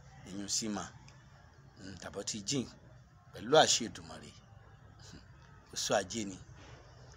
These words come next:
Yóò rí bẹ́ẹ̀. Yóò ṣẹ bẹ́ẹ̀. Ẹ jẹ́ á gbìyànjú oṣù yìí. Kẹ́ ẹ wo títóbi Olódùmarè. Pé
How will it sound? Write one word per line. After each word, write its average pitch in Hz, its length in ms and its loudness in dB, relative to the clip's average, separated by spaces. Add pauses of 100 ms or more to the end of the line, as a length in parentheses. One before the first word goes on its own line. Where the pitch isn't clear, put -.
(340)
Yóò 139 220 4
rí 110 120 -2
bẹ́ẹ̀. 110 220 2 (920)
Yóò 123 160 2
ṣẹ 90 240 4
bẹ́ẹ̀. 95 200 -4 (600)
Ẹ 139 80 4
jẹ́ 139 160 12
á 160 60 12
gbìyànjú 139 540 2
oṣù 131 220 0
yìí. 101 160 -4 (640)
Kẹ́ 123 140 -2
ẹ 113 40 2
wo 107 140 -4
títóbi 104 400 -4
Olódùmarè. 113 540 -4 (760)
Pé 170 120 4